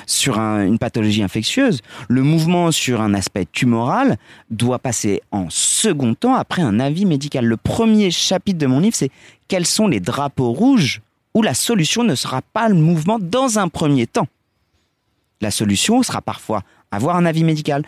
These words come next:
elle sera parfois médicamenteuse, elle sera parfois chirurgicale. Si les médecins sauvent des vies, les kinés améliorent la qualité de vie. On arrive dans un second temps. Il faut rester humble par rapport à la douleur, il faut rester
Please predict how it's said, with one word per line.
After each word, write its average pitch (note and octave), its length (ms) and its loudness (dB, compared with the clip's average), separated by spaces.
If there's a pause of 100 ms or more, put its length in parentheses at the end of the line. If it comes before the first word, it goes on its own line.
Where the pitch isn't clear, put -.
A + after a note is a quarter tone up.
(140)
elle - 80 -6
sera - 140 -6
parfois G#2 300 -6
médicamenteuse, E3+ 720 0
elle D#3+ 100 -4
sera - 160 -6
parfois E3 340 -4
chirurgicale. A2+ 640 -2 (880)
Si - 160 -2
les D#3 120 2
médecins F#3+ 440 0
sauvent C#3+ 340 0
des B2+ 140 0
vies, F3+ 320 0 (460)
les A#2 160 0
kinés E3+ 400 0 (100)
améliorent C#3+ 540 0
la G#2+ 120 -4
qualité G2+ 440 -4
de F2 100 -10
vie. F2+ 160 -12 (280)
On F3+ 180 4
arrive G#3+ 320 0
dans D3 220 -2
un C#3 60 0
second C3 320 -2
temps. G2+ 200 -4 (240)
Il F3 80 -2
faut D4+ 120 0
rester C4 380 0
humble B3 280 2
par A2+ 200 -4
rapport G#2 300 -4
à G#2 60 -4
la A2 80 -2
douleur, F3+ 320 -2
il - 40 -20
faut C#3 80 -4
rester A#2 300 -4